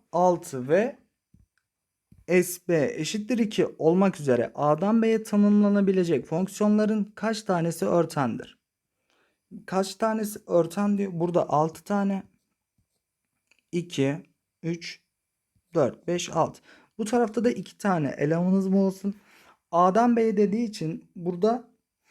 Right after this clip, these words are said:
oluşabilecek bütün elemanlar, yani bir de örten olmayanı alırsak oluşabilecek bütün elemanlar nedir? Altının karesi eşittir altmış dörttür.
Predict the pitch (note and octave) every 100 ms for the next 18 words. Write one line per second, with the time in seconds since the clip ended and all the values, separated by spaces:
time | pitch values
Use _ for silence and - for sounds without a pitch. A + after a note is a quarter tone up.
0 | _ _ _ _ _ - - - E3+ F3
1 | G#3+ G#3 G#3+ A#3 A#3+ F#3+ F#3 A#3 G#3 D#3+
2 | C#3 B2 A#2 C3+ F3+ F#3+ D#3 B2 A#2+ -
3 | _ _ _ _ _ _ - D3+ F3+ B3+
4 | B3+ F3+ F#3 F#3 A#3 G#3+ G3 G#3 F#3+ E3+
5 | F3 E3+ E3 - G#2+ - _ D#3 E3+ -
6 | G#3 G3+ G3 F#3+ F#3+ G#3 G#3 G#3 G3+ G3+
7 | G3+ G#3 G#3+ G3+ G#3 _ _ _ _ -
8 | _ _ D3+ E3+ E3+ G3 G#3 A3 G#3+ _
9 | _ _ - F#3 D#3 - G3+ F#3 D3+ C#3+
10 | F#3+ F#3+ - F3 F3 E3 - E3 C3+ -
11 | -